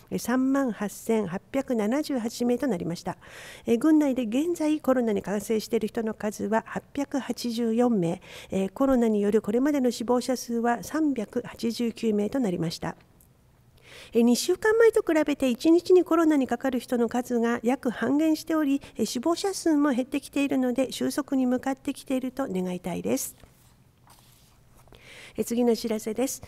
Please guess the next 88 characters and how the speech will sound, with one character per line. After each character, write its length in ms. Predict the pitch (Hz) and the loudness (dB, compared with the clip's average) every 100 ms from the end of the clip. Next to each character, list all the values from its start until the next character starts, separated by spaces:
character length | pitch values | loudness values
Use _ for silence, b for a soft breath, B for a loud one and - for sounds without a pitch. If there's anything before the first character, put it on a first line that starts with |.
| B B B B 214 | B B B B -2
え 300 | 202 196 185 | 0 0 -4
ー、 60 | - | -8
こ 120 | 208 | -6
ち 100 | 285 | 0
ら 80 | 320 | 0
も 100 | 330 | 2
コ 120 | 392 | 2
ロ 80 | 403 | 4
ナ 100 | 370 | 4
に 140 | 302 | 2
つ 100 | 277 | 0
い 80 | 254 | 0
て 80 | 240 | 0
な 140 | 233 | 2
の 100 | 226 | 0
で 100 | 208 | -2
す 140 | - | -2
が、 160 | 220 - 185 | -2 -2 -6
ワ 100 | 196 | -8
ク 140 | - | -6
チ 120 | 349 | 0
ン 60 | 359 | 0
接 220 | 359 349 | 0 -2
種 160 | 302 240 | -2 -2
に 80 | |
つ 120 | 208 214 | 0 -4
い 80 | |
て 120 | 214 208 | -2 0
で 120 | 254 | -2
す。 120 | - B B | -2 B B
え 60 | 226 | 0
ー、 40 | |
私 280 | 240 349 - | 2 0 0
た 100 | 370 | -2
ち 120 | - | 0
の 80 | 285 | 0
住 120 | 285 | 2
む 40 | 240 | 0
ラ 140 | 226 | 0
ダ 100 | 262 | -4
ー 40 | |
フ 140 | 262 285 | 0 0
ォ 40 | |
ー 40 | 277 | 0
ド 120 | 262 | 0
郡 240 | 254 240 | 0 0
で 80 | 233 | 0
は 100 | 220 | 0
三 280 | - 359 349 | 0 0 0
月 200 | 294 - | -2 -2
九 100 | 233 269 | -4 0
日 260 | 269 - 269 | -2 -2 -2
の 140 | 269 | -2
時 160 | 254 262 | -2 -2
点 220 | 247 240 | 0 2
で、 180 | 254 - | 2 0
え 80 | 202 | -4
ー、 40 | |
こ 120 | - | 0
れ 120 | 247 302 | 2 2
ま 140 | 311 | 2
で 100 | 262 | 2
の 120 | 254 | 2
医 120 | - | 2
療 240 | 202 285 320 | 0 0 0
ぐ-、 260 | 339 349 - - | -2 -4 -8 -6
医 120 | 240 | -4
療、 280 | 233 320 330 - _ | 0 0 0 -4 _
医 100 | 220 | -4
療 240 | 226 339 359 | 2 2 2
関 220 | 349 330 | 0 0
係 160 | 359 | 0
者 120 | 311 285 | 0 2
な 140 | 254 | 2
ど 120 | 240 | 2
の、 140 | 233 233 B - | 0 -2 B -4
え 80 | |
ー、 20 | 220 | 0
リ 100 | 320 | 0
ス 140 | - | 0
ク 100 | 330 | 2
に 140 | 294 | 4
応 140 | 247 240 | 2 0
じ 100 | - | -2
た 80 | 226 | -2
段 220 | 226 226 | -2 -4
階 240 | 220 220 | -4 0
の 160 | 233 | 0